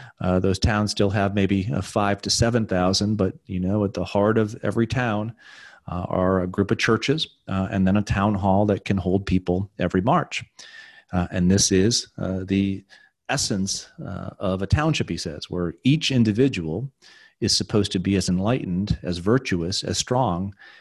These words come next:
as any other of those like him. You go to your town hall, there's a deference paid, uh, to, uh, your other, uh, citizens,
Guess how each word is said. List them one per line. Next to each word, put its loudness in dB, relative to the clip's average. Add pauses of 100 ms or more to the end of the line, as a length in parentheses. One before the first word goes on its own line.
(200)
as 0
any 2
other 2
of 2
those 0
like -2
him. -6 (1600)
You -6
go 4
to 2
your 2
town -2
hall, 2
there's 0
a -6 (100)
deference -2
paid, 0 (120)
uh, -4
to, -4 (160)
uh, -8
your -4
other, -2
uh, -10 (240)
citizens, -4